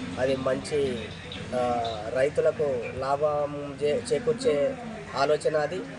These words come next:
ఇక్కడ పిఎస్సి చైర్మన్ గారు, ఆ, ఇవాళ పది సంవత్సరాలల్లా మీరు మార్కెట్ యార్డులు కట్టేది ఉండే, గతంలో తెలంగాణ రాకముందు కట్టిన మార్కెట్ యార్డులు తప్ప మీరు ఒక కొత్త మార్కెట్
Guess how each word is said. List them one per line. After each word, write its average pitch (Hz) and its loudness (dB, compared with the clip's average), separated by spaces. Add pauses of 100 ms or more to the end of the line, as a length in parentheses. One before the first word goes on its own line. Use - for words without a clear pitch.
(180)
ఇక్కడ 147 2 (440)
పిఎస్సి 180 4
చైర్మన్ 175 4
గారు, 160 2 (600)
ఆ, 147 2 (320)
ఇవాళ 160 4
పది 170 4
సంవత్సరాలల్లా 175 4
మీరు 165 6 (460)
మార్కెట్ 180 2
యార్డులు 180 4
కట్టేది 180 2
ఉండే, 147 2 (160)
గతంలో 180 4
తెలంగాణ 175 4
రాకముందు 175 2
కట్టిన 170 0
మార్కెట్ 156 0
యార్డులు 151 0
తప్ప 143 -2 (640)
మీరు 175 6 (380)
ఒక 151 4
కొత్త 160 4
మార్కెట్ 170 4